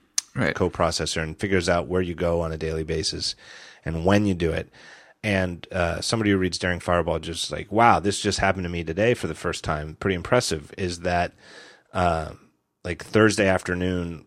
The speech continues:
Speaker 2: like, four, four forty-five, you know, in the Today tab, it, it gave them, like, an estimate of the traffic to drive home.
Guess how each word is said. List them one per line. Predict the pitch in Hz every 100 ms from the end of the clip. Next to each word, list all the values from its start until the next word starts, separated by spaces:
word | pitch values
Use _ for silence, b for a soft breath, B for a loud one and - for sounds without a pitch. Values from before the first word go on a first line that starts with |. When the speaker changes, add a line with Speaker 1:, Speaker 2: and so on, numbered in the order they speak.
| -
Speaker 2:
like, | 87 78 _ _ _ _ _ _ _
four, | - - 98 90
four | - - 104
forty-five, | 95 104 92 - 98 95 87 82 80 - - - _
you | -
know, | 85 80
in |
the | 80 80
Today | - 95 104
tab, | 104 85 85 78 -
it, | 95 - _ _ _ - - 117
it | 90 -
gave | 104 98 104 92
them, | 90 87 85 82
like, | - 87 85
an | 85
estimate | 87 - 87 82 80
of | 85 76
the | 80
traffic | - 95 82 82 -
to | 76
drive | 78 82 -
home. | 82 65